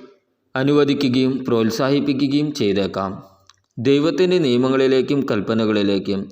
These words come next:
അക്കാലത്ത് യഹൂദന്മാർ ഇസ്രായേൽ ദേശത്തിനപ്പുറം മറ്റു പല സ്ഥലങ്ങളിലേക്കും വ്യാപിച്ചതിനാൽ അവരിൽ പലരും വിവിധ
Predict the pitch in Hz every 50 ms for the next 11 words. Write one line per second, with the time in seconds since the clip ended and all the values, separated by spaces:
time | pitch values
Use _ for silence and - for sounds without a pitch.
0 | - - _ _ _ _ _ _ _ _ _ - 123 123 - 143 123 113 110 107
1 | 101 92 113 123 139 - - - - - - - _ _ _ _ _ _ _ _
2 | _ _ - - - - 123 127 123 127 143 139 131 143 139 135 131 131 127 120
3 | 101 95 - - - - - - - - - _ _ _ _ _ - 123 117 120
4 | - 143 143 143 151 160 160 143 127 123 123 120 - 147 120 147 139 120 104 -
5 | - 120 113 113 120 127 117 - - 120 117 113 - - 127 123 127 120 117 123
6 | 123 127 127 - 131 117 113 123 135 135 131 123 120 120 110 - - 123 123 117
7 | 107 104 98 101 107 120 123 - 120 104 104 107 104 104 98 95 95 90 - -
8 | - - _ _ _ - - 117 117 123 123 131 139 135 - - 113 110 107 107
9 | 104 110 117 127 - - - 117 110 123 120 117 120 117